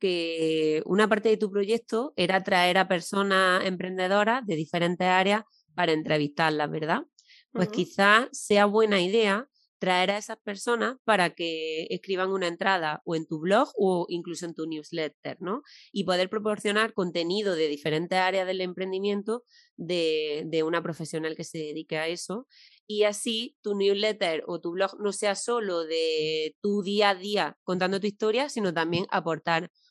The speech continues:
Speaker 1: otro enfoque. Me parecería muy interesante. El tema de los vídeos también, lo que pasa que como ya te lo han dicho ellas, pues yo tiro más por mi parte, que ya tú sabes que me gusta más y creo que puede ser bastante interesante contigo. Vale, Sarol. Eh, <laughs>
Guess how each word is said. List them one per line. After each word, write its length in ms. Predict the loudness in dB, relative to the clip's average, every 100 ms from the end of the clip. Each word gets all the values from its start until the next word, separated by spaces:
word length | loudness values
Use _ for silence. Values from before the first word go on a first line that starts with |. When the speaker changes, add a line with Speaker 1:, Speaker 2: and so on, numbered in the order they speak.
| _
Speaker 1:
otro 240 | -4 -2 -2
enfoque. 500 | -4 -6 -6 -6 -4
Me 140 | -2 0
parecería 420 | -2 -2 -4 -2
muy 80 | -2
interesante. 680 | -2 -6 -4 -4 -4 -8 -10 -14 -4
El 140 | -2
tema 200 | 2 4
de 60 | 4
los 140 | 2
vídeos 260 | 0 -4 -4
también, 300 | -2 -2 -2
lo 80 |
que 80 | -4
pasa 220 | -6 -4
que 100 | -4
como 180 | -2 -2
ya 140 | 0 0
te 120 | -2
lo 80 | -2
han 100 | -2
dicho 240 | -4 -2
ellas, 300 | -2 0 -2 -2
pues 160 | -4
yo 140 | -4 -6
tiro 220 | -6 -4
más 120 | -6
por 100 | -6
mi 160 | -6 -6
parte, 320 | -10 -12 -14
que 300 | -12 -14 -12
ya 80 | -14
tú 140 | -16 -16
sabes 320 | -14 -16 -16 _
que 140 | -14 -10
me 160 | -8 -8
gusta 280 | -8 -8
más 200 | -8 -8 -10 -20 -4
y 120 | 0
creo 220 | 2 4
que 120 | 2 2
puede 180 | 2
ser 180 | 2 -2
bastante 320 | -2 -4 -6
interesante 540 | -6 -6 -6 -8 -10 -8
contigo. 380 | -10 -10 -14 -16 _ _ _ -20 -20 -20 -10
Vale, 280 | -2 0 0
Sarol. 420 | 2 2 2 -4 -12 _ _ _ _ _ _ _ _ -18 _ -2
Eh, 380 | 2 2 4
<laughs> 460 | 2 2 0 0